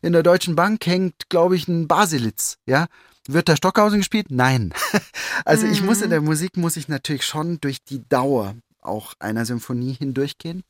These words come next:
Speaker 1: Also, ja, äh,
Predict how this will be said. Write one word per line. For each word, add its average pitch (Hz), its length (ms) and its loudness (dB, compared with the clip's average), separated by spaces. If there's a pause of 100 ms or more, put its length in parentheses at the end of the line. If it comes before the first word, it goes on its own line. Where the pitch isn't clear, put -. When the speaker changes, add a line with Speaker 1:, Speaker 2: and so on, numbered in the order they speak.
(960)
Speaker 1:
Also, 170 560 4 (720)
ja, 165 400 4 (540)
äh, 185 260 4